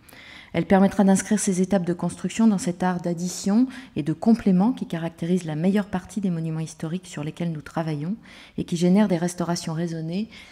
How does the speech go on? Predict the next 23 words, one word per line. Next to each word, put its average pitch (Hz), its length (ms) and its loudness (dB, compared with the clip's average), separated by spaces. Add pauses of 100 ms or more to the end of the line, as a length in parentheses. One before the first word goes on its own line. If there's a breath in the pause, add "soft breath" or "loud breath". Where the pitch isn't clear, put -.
(120)
et 160 100 0
révélatrices 170 600 0
de 165 80 -14
l'histoire 180 580 -8
pour - 200 -16
tous. - 560 -12 (2750 soft breath)
Euh, - 40 -18 (280)
deuxième 240 600 6
enjeu, 220 640 6 (480 loud breath)
euh, 151 560 -2
cet 196 240 -2
édifice 233 560 2
a 185 140 4
connu 208 600 8 (120)
un 170 420 0
sombre 254 340 8
épisode 208 460 2
à 175 60 -2
la 165 120 -6
fin 226 200 2
du 208 160 6
vingtième 180 400 4
siècle 185 500 -2